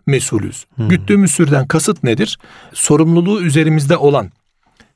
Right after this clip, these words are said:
Speaker 1: yani bugün himaye alanı diye hadis-i şerifte yine Efendimizin işaret buyurduğu, Cenab-ı Hakk'ın haram bölgesi, haram dairesi içerisinde nasıl ki kulun girip gezmesi yanlışsa, malum bir çobanın da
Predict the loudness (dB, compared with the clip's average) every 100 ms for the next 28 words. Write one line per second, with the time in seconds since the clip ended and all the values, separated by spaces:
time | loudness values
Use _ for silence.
0 | -4 -2 -2 -2 -4 -2 -2 0 0 0
1 | 0 0 0 -2 -2 -2 -4 0 0 0
2 | -2 -2 -2 0 0 -2 -4 -6 -2 0
3 | 0 -2 -2 0 0 0 -2 _ -20 -20
4 | -20 _ 0 2 2 0 -2 -2 -2 -4
5 | _ -20 -20 -10 -2 0 2 2 0 -2
6 | -4 -4 -2 0 0 0 0 0 0 0
7 | -2 -6 -4 -2 -2 -2 0 0 -2 _
8 | -20 -16 -2 0 0 -2 -2 -2 0 2
9 | 0 -2 -12 _ _ -2 0 0 -6 -18
10 | -2 0 2 0 -2 -2 0 0 0 -2
11 | 0 -2 -2 _ _ _ _ _ 0 0
12 | 0 -2 -4 -4 -2 0 2 2 0 -2